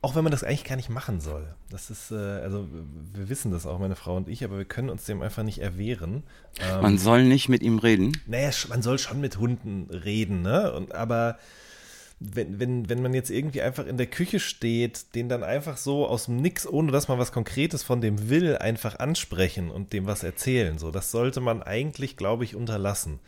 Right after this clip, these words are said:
Speaker 1: Wobei, da
Speaker 2: Und
Speaker 1: scheiden sich
Speaker 2: warum?
Speaker 1: sicherlich auch die Geister. Ja, weil dann, da, da kommt ja nix bei rum.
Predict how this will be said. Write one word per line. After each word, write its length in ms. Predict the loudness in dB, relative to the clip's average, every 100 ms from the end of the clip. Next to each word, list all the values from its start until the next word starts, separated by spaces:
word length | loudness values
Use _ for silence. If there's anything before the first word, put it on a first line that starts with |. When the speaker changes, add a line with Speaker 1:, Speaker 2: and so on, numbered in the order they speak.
| -20 -18
Speaker 1:
Wobei, 220 | -8 -4 -2
da 80 |
Speaker 2:
Und 60 | -2
Speaker 1:
scheiden 220 | 0 0 2
sich 20 |
Speaker 2:
warum? 120 | 0
Speaker 1:
sicherlich 260 | 0 -2 -6
auch 100 | -8
die 100 | -6
Geister. 380 | -2 -2 -2 -2
Ja, 400 | 0 0 0 2
weil 260 | 2 2 -2 -10 -20 -4
dann, 260 | -2 -2 -2
da, 80 | -2
da 120 | 0
kommt 220 | 0 2
ja 60 | 2
nix 200 | 2 0
bei 120 | 2
rum. 280 | 6 6